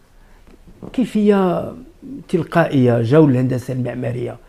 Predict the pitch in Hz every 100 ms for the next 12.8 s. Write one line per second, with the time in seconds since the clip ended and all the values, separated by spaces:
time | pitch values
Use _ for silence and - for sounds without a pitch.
0 | - - - 131 127 127 131 123 123 117
1 | 131 123 131 - 127 123 120 120 117 139
2 | 123 123 123 127 127 135 139 - - -
3 | - 123 113 110 131 123 117 120 127 -
4 | - 127 127 120 - _ - 123 131 117
5 | 123 113 127 120 117 123 123 - - -
6 | - 135 113 131 - 64 62 62 123 90
7 | 65 67 - - - - - 123 120 123
8 | 131 127 131 131 - 98 - 52 98 98
9 | - 120 135 143 127 - - _ _ -
10 | 165 202 175 196 190 165 170 170 151 151
11 | 156 165 175 180 170 165 156 160 160 156
12 | 151 165 151 151 160 214 277